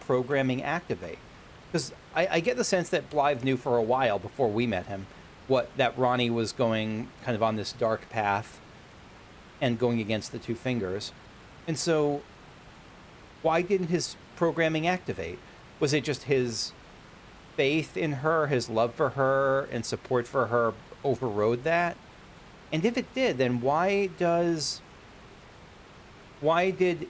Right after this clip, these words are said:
E G feel the need when he did to imprison him, to imprison Blaidd? I don't know.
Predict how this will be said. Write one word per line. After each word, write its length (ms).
E 180
G 200
feel 240
the 140
need 340
when 180
he 180
did 500
to 260
imprison 600
him, 160
to 60
imprison 500
Blaidd? 340
I 80
don't 260
know. 240